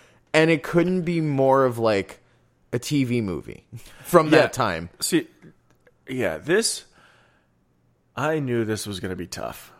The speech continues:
Speaker 1: because T V movie, like, a miniseries in general,
Speaker 2: Mm.
Speaker 1: that's, it, it, six hours, whatever. Like, it, it's anywhere between, like, three to six
Speaker 2: Yeah.
Speaker 1: hours.
Speaker 2: And this was, um, before we fig-, we as a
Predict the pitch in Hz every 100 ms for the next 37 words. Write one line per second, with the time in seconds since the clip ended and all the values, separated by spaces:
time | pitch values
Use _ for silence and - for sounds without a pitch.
0 | _ - 135 143 107 - 143 131 113 110
1 | 101 131 131 131 135 123 127 135 127 -
2 | 98 92 101 92 95 92 87 92 104 90
3 | 78 _ 131 113 - - - _ _ _
4 | _ _ - 156 _ - - _ _ _
5 | - - - _ _ - - 160 151 139
6 | 127 135 135 131 127 123 131 131 131 117
7 | 107 101 - - - _ - 135 - 151
8 | 170 175 165 131 - 120 110 101 - 113
9 | 110 110 101 - 98 - 85 82 53 -
10 | 147 196 269 254 208 160 131 110 _ _
11 | _ - 131 123 110 104 131 123 156 156
12 | 151 135 120 117 - 120 117 - 120 131
13 | 117 107